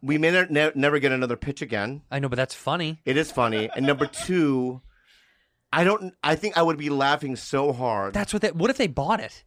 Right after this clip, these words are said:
Speaker 2: By the
Speaker 1: But,
Speaker 2: way, we're
Speaker 1: but
Speaker 2: not
Speaker 1: then
Speaker 2: being
Speaker 1: the network notes. You don't remember the network notes?
Speaker 2: <laughs> Okay, let's go to cable.
Speaker 1: Right, so
Speaker 2: Let's go
Speaker 1: imagine,
Speaker 2: to cable.
Speaker 1: right, uh, Brad, you, we, no, rewrite the pilot, right?
Speaker 2: Okay.
Speaker 1: We send it in,
Speaker 2: Mm-hmm.
Speaker 1: right? What are the notes like?
Speaker 2: W-, we can't
Speaker 1: So,
Speaker 2: smoke. This
Speaker 1: guys,
Speaker 2: show can't
Speaker 1: so,
Speaker 2: be
Speaker 1: guys,
Speaker 2: based on crystal meth, guys.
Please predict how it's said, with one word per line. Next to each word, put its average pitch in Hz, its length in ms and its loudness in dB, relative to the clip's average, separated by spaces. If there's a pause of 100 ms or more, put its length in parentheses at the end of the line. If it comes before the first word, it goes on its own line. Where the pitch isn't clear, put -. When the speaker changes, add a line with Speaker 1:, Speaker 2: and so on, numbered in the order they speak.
(240)
Speaker 2:
By 240 100 4
the 277 60 6
Speaker 1:
But, - 20 6
Speaker 2:
way, 233 100 6
we're 170 200 2
Speaker 1:
but 254 40 6
Speaker 2:
not 285 60 4
Speaker 1:
then 285 140 2
Speaker 2:
being 254 120 2
Speaker 1:
the 202 60 -4
network 247 420 2
notes. 262 420 2
You 196 100 -2
don't 254 160 2
remember 233 280 2
the 196 140 0
network 196 380 2
notes? 190 420 0
Speaker 2:
<laughs> - 40 -18 (500)
Okay, 262 140 -2
let's 269 100 -6
go 302 80 0
to 294 60 -2
cable. 233 180 2
Speaker 1:
Right, 247 140 6
so 262 180 4
Speaker 2:
Let's 254 240 4
go 277 60 4
Speaker 1:
imagine, 269 120 4
Speaker 2:
to 196 80 4
cable. 214 320 2
Speaker 1:
right, 208 120 4
uh, - 20 -10
Brad, 202 240 4
you, 180 100 -4
we, 240 140 2
no, 202 160 2
rewrite 240 460 2
the - 80 0
pilot, 127 380 2
right? 120 380 2
Speaker 2:
Okay. 113 340 -4 (180)
Speaker 1:
We 151 100 -4
send 170 300 2
it 151 100 2
in, 113 220 0
Speaker 2:
Mm-hmm. 123 440 -10
Speaker 1:
right? 156 280 4 (300)
What 160 260 4
are 247 60 4
the 220 100 4
notes 180 340 0
like? 101 320 -6 (580)
Speaker 2:
W-, 151 240 -10
we 185 140 -2
can't 196 220 -2
Speaker 1:
So, 185 140 2
Speaker 2:
smoke. 170 240 4
This 170 100 4
Speaker 1:
guys, 160 180 6
Speaker 2:
show 202 160 4
can't 196 160 0
Speaker 1:
so, 170 60 4
Speaker 2:
be 180 60 4
Speaker 1:
guys, 165 100 4
Speaker 2:
based 151 180 2
on 151 100 0
crystal 139 300 -2
meth, 120 260 -2
guys. 104 360 -6